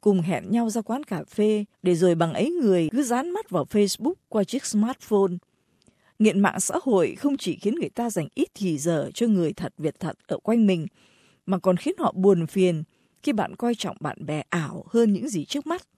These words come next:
Dần dà, những mối quan hệ sẽ bị rạn nứt và sẽ chẳng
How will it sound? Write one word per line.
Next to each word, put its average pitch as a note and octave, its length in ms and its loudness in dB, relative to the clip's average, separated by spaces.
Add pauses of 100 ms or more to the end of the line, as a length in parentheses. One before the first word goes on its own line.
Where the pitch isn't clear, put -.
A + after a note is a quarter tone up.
(480)
Dần G3+ 240 4
dà, F#3 220 0
những F3 200 -2
mối E4 100 2
quan D4 240 -2
hệ A#3+ 180 0
sẽ - 160 -4
bị A3+ 160 -4
rạn D#3+ 240 -6
nứt C#4 220 0 (580)
và E3+ 320 -2
sẽ - 160 -2
chẳng E3+ 200 -4